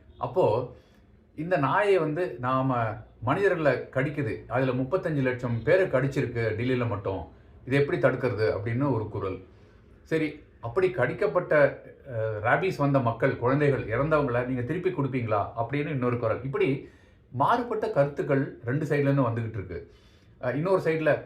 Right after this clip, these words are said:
"ஏன்பா நீங்க நாயை அடாப்ட் பண்ணணும்னு நினைக்கிறீங்க இல்லையா, அப்ப திருநாயை அடாப்ட் பண்ணுங்களேன், நீங்க விலை உயர்ந்த நாயை அடாப்ட் பண்ணிட்டு வீட்டுல வச்சுக்கிட்டு தெருவுல நீங்க நடக்கிறதே இல்ல, கார்ல போயிட்டு வரீங்க,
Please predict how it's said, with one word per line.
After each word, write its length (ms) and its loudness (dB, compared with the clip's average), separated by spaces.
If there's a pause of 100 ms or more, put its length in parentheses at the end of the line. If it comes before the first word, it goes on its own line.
(160)
"ஏன்பா 240 4
நீங்க 200 2
நாயை 320 2
அடாப்ட் 280 0
பண்ணணும்னு 260 2
நினைக்கிறீங்க 240 -4
இல்லையா, 220 -2
அப்ப 260 -6
திருநாயை 460 2
அடாப்ட் 340 2
பண்ணுங்களேன், 380 -2 (320)
நீங்க 200 -2
விலை 300 4
உயர்ந்த 240 4
நாயை 340 4
அடாப்ட் 500 2
பண்ணிட்டு 280 0
வீட்டுல 220 -2
வச்சுக்கிட்டு 680 -2 (180)
தெருவுல 280 2
நீங்க 240 0
நடக்கிறதே 340 2
இல்ல, 160 0
கார்ல 400 0
போயிட்டு 280 2
வரீங்க, 320 -4